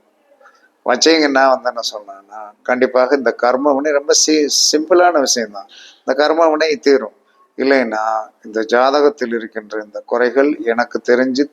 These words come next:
தொண்ணூத்தி ஒன்பது பர்சன்ட் என்ன சொன்னோன்னா, கண்டினியூ ஆகிக்கிட்டே வந்துட்டு இருக்கும். அப்ப அந்த கண்டினியூஷன் வந்து என்ன சொன்னான்னா,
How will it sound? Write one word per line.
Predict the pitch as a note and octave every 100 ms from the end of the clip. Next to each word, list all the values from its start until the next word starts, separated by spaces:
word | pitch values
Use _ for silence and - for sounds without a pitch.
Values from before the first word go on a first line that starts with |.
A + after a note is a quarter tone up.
| A#2
தொண்ணூத்தி | A#2+ B2+ C3 A#2+
ஒன்பது | A2+ A2 G#2+ -
பர்சன்ட் | A#2 C3+ A2+
என்ன | A2 G#2
சொன்னோன்னா, | G#2+ G2 G2 B2+ D#3 _ _ _ - _ _ _ - - _ -
கண்டினியூ | B2 A#2 A#2+ A#2+ A#2+
ஆகிக்கிட்டே | A#2 A#2+ A2+ A#2+ A#2+ B2 B2 C#3+ D#3
வந்துட்டு | D3+ C3+ C#3
இருக்கும். | B2 A2 G2 _ _ _ _ _ _ -
அப்ப | A#2+ A#2+
அந்த | A2+ A2+ -
கண்டினியூஷன் | C#3 D#3+ F#3+ F#3+ F3 E3 - D3 C3 B2
வந்து | B2 B2+ D3
என்ன | - A#2+ -
சொன்னான்னா, | A2 A2 A2+ C#3